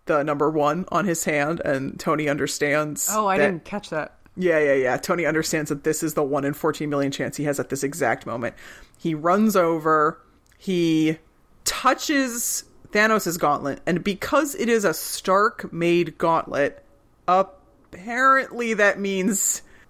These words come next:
Speaker 1: s-, question mark? Somehow all the stones get on to be, get on Tony's
Speaker 2: I,
Speaker 1: glove
Speaker 2: it
Speaker 1: instead.
Speaker 2: was just sleight of hand in my, I was like, "Oh,
Speaker 1: There's,
Speaker 2: okay."
Speaker 1: wait, sleight of hand? What does that mean?
Speaker 2: No, meaning, like, it was just a m-,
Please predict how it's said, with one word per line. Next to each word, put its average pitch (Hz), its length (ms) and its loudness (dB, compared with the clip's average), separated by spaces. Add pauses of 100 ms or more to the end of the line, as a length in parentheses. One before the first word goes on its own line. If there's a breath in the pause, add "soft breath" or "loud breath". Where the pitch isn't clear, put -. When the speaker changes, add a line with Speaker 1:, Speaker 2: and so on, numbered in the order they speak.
(320)
Speaker 1:
s-, - 260 -10
question 233 600 0
mark? 269 460 4
Somehow 403 400 4
all 240 200 8
the 214 100 2
stones 214 360 0
get 196 120 4
on 185 140 4
to 190 60 -4
be, 165 260 0
get 180 240 2
on 165 260 2
Tony's 311 360 4
Speaker 2:
I, - 40 2
Speaker 1:
glove 147 200 2
Speaker 2:
it - 40 2
Speaker 1:
instead. 254 200 4
Speaker 2:
was 262 140 4
just 254 180 2
sleight 180 260 2
of 160 100 -2
hand 151 520 -2
in 170 140 0
my, 143 440 2
I 175 120 2
was 170 240 0
like, 180 220 0
"Oh, 392 260 0
Speaker 1:
There's, 311 140 0
Speaker 2:
okay." - 160 -2
Speaker 1:
wait, 392 140 2
sleight 370 380 2
of 403 80 0
hand? 262 340 0
What 302 60 0
does 349 100 0
that 381 120 0
mean? 285 500 2 (240)
Speaker 2:
No, 247 300 2
meaning, 208 380 2
like, 180 340 0
it 190 100 0
was 196 180 0
just - 140 -6
a 185 40 2
m-, 170 220 0